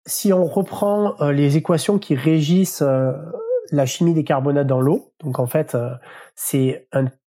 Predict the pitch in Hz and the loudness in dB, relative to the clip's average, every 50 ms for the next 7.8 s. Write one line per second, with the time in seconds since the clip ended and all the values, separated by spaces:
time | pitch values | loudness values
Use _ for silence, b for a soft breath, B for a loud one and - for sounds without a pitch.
0 | _ _ _ _ _ _ _ _ - - - - 151 139 139 151 151 - 202 190 | _ _ _ _ _ _ _ _ -14 -12 -6 -2 0 2 2 0 2 4 4 4
1 | 208 220 190 165 156 147 - - 175 156 175 165 - 185 170 - - 165 147 156 | 4 4 4 2 2 0 2 2 2 2 2 2 2 2 2 2 2 2 2 4
2 | 170 196 208 202 - 196 196 180 151 135 160 160 170 175 180 165 147 135 135 147 | 4 2 2 2 0 0 0 0 0 0 2 2 4 4 4 2 2 2 0 -2
3 | 139 - 196 175 170 160 - - 185 190 185 160 139 - - 147 147 147 160 170 | 0 2 2 2 2 2 0 0 0 2 2 0 0 0 0 2 2 4 4 2
4 | 165 151 139 135 131 123 127 b b b _ _ - 127 123 - - 147 143 151 | 2 2 2 0 -2 -2 -4 b b b _ _ -4 -4 -2 -2 -2 -2 0 0
5 | 147 127 120 123 B B B B _ - - 123 131 127 135 160 160 147 131 123 | 0 0 -2 -6 B B B B _ -4 -2 0 0 2 2 2 2 2 0 -2
6 | - - - - 180 190 170 151 143 135 131 139 160 170 - - - - 165 160 | -4 -2 0 2 2 2 2 2 0 0 2 2 2 2 0 -2 -2 0 2 2
7 | 170 170 160 156 139 139 139 131 131 139 156 170 190 233 254 | 2 2 0 0 0 0 0 2 2 2 4 4 4 4 2